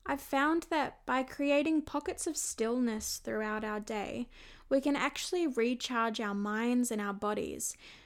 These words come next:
which allows us to approach tasks, not just everyday tasks like doing the dishes or the laundry or whatever it is, but also bigger tasks like connecting with loved ones or planning for the future. We can do those tasks with renewed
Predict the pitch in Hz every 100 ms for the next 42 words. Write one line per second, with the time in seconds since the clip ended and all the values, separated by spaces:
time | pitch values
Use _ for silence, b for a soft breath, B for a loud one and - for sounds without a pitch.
0 | B 254 302 294 269 311 330 381 - 330
1 | 269 - 240 240 - - - - - 277
2 | - - - - - 269 349 381 392 -
3 | 220 220 208 208 226 220 285 - - -
4 | 214 214 - 208 208 196 196 - 208 208
5 | 208 202 196 202 202 214 202 202 202 170
6 | 170 220 214 208 185 76 233 - B B
7 | B B - 311 339 254 220 196 - -
8 | 277 - - - - - 214 214 - -
9 | 233 240 - 240 240 220 214 208 220 226
10 | 233 240 208 196 196 - 233 233 240 233
11 | 226 - 202 - 208 220 - B B B
12 | B 285 302 302 269 302 330 294 262 -
13 | 202 196 233 - - - 247 233 233 226
14 | 214 226 240 233